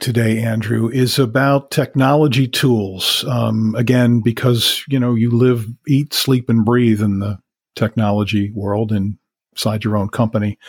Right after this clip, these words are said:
Are there any new tools that you're excited about these days that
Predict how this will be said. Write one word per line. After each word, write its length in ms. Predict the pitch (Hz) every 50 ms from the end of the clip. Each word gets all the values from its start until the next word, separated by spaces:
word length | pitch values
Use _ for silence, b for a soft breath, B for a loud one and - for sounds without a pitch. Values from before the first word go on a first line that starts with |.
| B B B B B B B
Are 420 | - - - - 165 185 175 180 170
there 200 | 160 170 208 277
any 160 | 302 311 262
new 160 | 240 220 185
tools 380 | - - 185 190 214 202 - -
that 140 | 156 -
you're 140 | - 151 143
excited 400 | 123 - - 151 143 147 147 139
about 320 | 139 117 135 131 135 131 -
these 220 | 139 135 123 113
days 460 | 120 123 123 131 131 135 127 - -
that 240 | 120 123 117 120